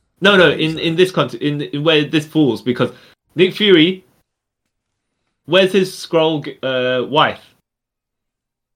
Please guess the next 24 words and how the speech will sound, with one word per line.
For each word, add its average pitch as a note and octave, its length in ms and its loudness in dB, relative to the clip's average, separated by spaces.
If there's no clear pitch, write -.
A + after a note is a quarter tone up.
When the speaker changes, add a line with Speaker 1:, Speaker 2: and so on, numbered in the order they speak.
Speaker 2:
On D2+ 220 -20
holiday. G2 680 -18
Speaker 1:
And C3+ 180 -6
then D#3 140 0
no E3+ 120 2
one E3+ 120 -2
t-, F3+ 120 -2
where's C#3+ 240 0
the E3 60 -4
Super G3 280 -4
Skrull? G#2 280 -4
Where's, C#3+ 240 0
no D3 160 -2
one's D3+ 140 -4
talking D3 220 -2
about C3+ 200 -2
none C#3+ 140 -2
of C#3 60 -4
that D3 200 -4
stuff, - 400 -12
Speaker 2:
But - 180 -10
Speaker 1:
you G#2 100 -12
know? B2 140 -10
Speaker 2:
why F#2+ 360 -18